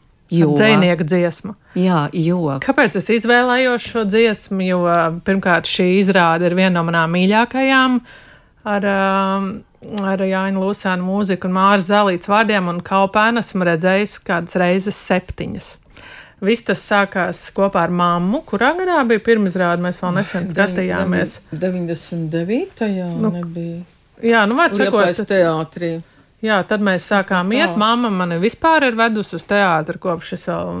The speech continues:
Speaker 2: nezinu, varbūt nerunāju.
Speaker 3: Jā.
Speaker 2: <laughs> Vien-, vienmēr esam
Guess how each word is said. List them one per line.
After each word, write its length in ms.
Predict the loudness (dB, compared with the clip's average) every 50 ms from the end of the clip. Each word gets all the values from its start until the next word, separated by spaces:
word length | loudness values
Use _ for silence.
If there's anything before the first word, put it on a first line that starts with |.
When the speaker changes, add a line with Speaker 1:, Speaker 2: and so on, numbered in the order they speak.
| -8 -6
Speaker 2:
nezinu, 480 | -6 -6 -4 -6 -6 -8 -8 -6 -6 -4
varbūt 320 | -4 -4 -6 -8 -8 -4
nerunāju. 800 | -4 -2 -2 -2 0 0 0 0 2 2 2 2 0 0 -2 -4
Speaker 3:
Jā. 300 | -2 -2 -4 -6 -4 -4 -4 -2
Speaker 2:
<laughs> 140 | 0 2 4
Vien-, 180 | 4 4 4 4
vienmēr 320 | 2 2 2 2 0 0
esam 300 | 0 -2 -2 -4 -4 -2